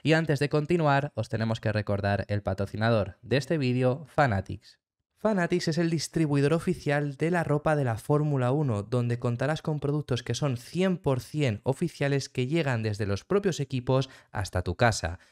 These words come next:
Si quieres vestir como cualquier piloto de la parrilla, ya sea Fernando Alonso, ya sea Carlos Sainz, sea Sergio Pérez, Lewis Hamilton o cualquiera que te puedas imaginar,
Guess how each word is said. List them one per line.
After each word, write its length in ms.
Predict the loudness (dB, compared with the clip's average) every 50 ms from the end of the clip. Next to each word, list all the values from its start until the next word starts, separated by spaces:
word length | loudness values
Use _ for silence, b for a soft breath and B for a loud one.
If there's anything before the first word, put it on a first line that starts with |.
| b b b
Si 160 | -4 -4 -2
quieres 280 | 2 2 4 4 4 2
vestir 320 | 2 0 0 0 0 0
como 240 | 0 0 0 0 0
cualquier 500 | 2 2 2 2 2 0 0 -2 -2 0
piloto 300 | -2 -2 -2 -2 -2 -2
de 40 | -2
la 100 | -2 -2
parrilla, 440 | -2 -2 -2 -2 -2 -2 -2 -2
ya 220 | -2 -2 -2 -4 -4
sea 240 | -2 -2 -2 -2 -2
Fernando 420 | -2 -2 -2 0 0 -2 0 0
Alonso, 480 | 0 2 0 0 -2 -2 -2 -2 -2 -2
ya 160 | -4 -6 -4
sea 260 | -4 -2 -2 -2 0
Carlos 440 | 0 0 0 2 2 2 2 0 -4
Sainz, 360 | -4 -4 -2 -2 -4 -4 -6
sea 280 | -6 -6 -4 -4 -4 -4
Sergio 400 | -2 -2 -2 -2 -2 -2 -2 0
Pérez, 320 | 0 0 0 0 -2 -2 B B B B
Lewis 260 | 2 4 4 4 2 0
Hamilton 520 | -2 -2 0 0 -2 0 -2 -2 -2 -4 -2
o 240 | 0 0 0 0 -2
cualquiera 640 | -2 0 0 2 0 0 -2 -2 -2 -2 -2 -2
que 100 | -4 -4
te 140 | -2 -4 -4
puedas 320 | -2 -2 -2 -2 -2 -2 -2
imaginar, 500 | -4 -4 -2 -2 0 2 2 2 0